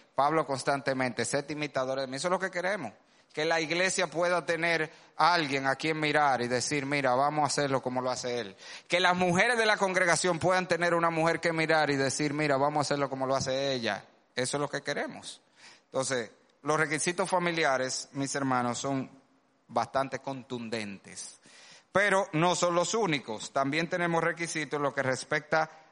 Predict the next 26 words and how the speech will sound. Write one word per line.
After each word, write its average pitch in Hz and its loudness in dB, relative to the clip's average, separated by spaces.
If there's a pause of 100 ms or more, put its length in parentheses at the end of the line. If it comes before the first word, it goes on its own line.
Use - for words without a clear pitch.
(120)
a 139 2
su 147 -2
madurez. 127 -2
Y 139 -4
hay 160 0 (200)
un 143 -2
solo 160 0
texto, 180 -4 (800)
un 131 -2
solo, 143 -2 (440)
eh, 123 -2
pasaje 147 2 (320)
que 131 -2
nos 147 -2
dice 147 -4
que 127 -4
debe 143 -2
ser 139 -2
no 165 0
un 175 0
neófito. 123 -2
Dice 127 -4
textualmente, 151 -2
"No 135 0
un 160 0
neófito, 196 -2